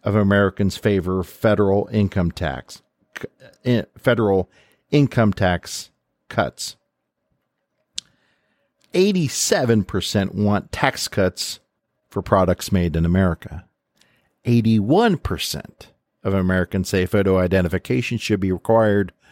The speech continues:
for voting. Eighty-five percent say government should protect religious freedom. Eighty-one percent of Americans want children to have the choice to go to the schools that are right for them. And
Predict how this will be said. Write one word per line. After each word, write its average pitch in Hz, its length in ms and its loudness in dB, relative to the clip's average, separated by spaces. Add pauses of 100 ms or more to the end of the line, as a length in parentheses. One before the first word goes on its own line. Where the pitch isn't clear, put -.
(420)
for - 240 0
voting. 95 440 0 (640)
Eighty-five 127 920 2
percent - 500 -6
say 95 180 -2
government 98 560 0 (680)
should - 240 -4
protect 92 420 0
religious 87 400 -2
freedom. 92 600 -8 (540)
Eighty-one 180 540 2
percent 98 500 -2 (380)
of 85 80 -4
Americans 90 500 0
want 90 200 -2
children 98 360 0
to 92 80 2
have 90 240 -2
the 95 80 2
choice 101 320 -2
to - 100 -6
go 101 160 2
to 101 60 0
the 101 80 0
schools 120 380 0
that 113 180 0
are 120 80 4
right 127 220 0
for 143 100 2
them. 160 380 0 (1700)
And 92 160 -4